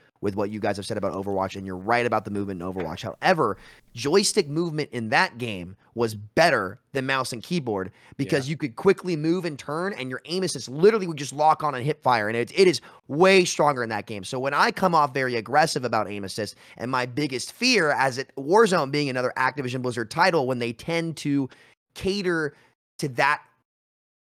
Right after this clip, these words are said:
Speaker 1: style of play and helping players to help increase player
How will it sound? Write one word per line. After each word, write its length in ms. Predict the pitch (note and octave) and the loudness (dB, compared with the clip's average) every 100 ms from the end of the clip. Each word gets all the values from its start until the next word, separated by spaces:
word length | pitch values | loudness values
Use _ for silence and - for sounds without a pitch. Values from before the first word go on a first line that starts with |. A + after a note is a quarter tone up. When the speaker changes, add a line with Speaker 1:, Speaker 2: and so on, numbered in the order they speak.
| _ _ _ _ - | _ _ _ _ -8
Speaker 1:
style 500 | - - D#3+ D#3+ D#3+ | -4 2 4 6 4
of 100 | C#3+ | 0
play 380 | E3 D3+ C#3 B2 | 2 2 2 -2
and 100 | A#2 | -6
helping 440 | C3+ F3+ F3 D#3 | 0 0 0 -6
players 400 | - D#3 C#3+ C3+ | -4 -2 -2 -4
to 100 | C3+ | -2
help 240 | C#3 C3+ | -2 -2
increase 380 | C#3 B2+ D3 C3+ | -8 -10 -10 -10
player 500 | - C#3+ B2+ A#2+ G#2 | -8 -6 -4 -4 -6